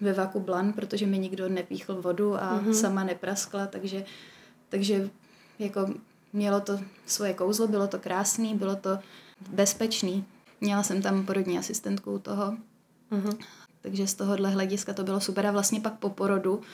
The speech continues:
Speaker 1: hned, hned jakmile jsem dorodila aktivně, tak, tak jsem se cítila, jak kdybych vůbec nerodila.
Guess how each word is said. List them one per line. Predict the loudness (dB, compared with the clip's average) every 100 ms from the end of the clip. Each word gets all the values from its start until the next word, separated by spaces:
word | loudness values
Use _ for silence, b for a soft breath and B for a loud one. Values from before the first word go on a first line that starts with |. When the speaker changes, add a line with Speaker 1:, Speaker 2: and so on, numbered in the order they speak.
| B B B
Speaker 1:
hned, | 2 4 4 0 2
hned | 4 6 4
jakmile | 2 2 4
jsem | 4 4 4 2 0 B B B -6 2
dorodila | 4 6 6 6 4 4
aktivně, | 2 -2 -4 0 2 2
tak, | 0 -4 -8
tak | -8 -8 -6
jsem | -2 2 4 4 4 2 0
se | -2 -2
cítila, | -2 -2 0
jak | 0
kdybych | 2 0
vůbec | 0 -2 -2
nerodila. | -2 0 0 -2 -6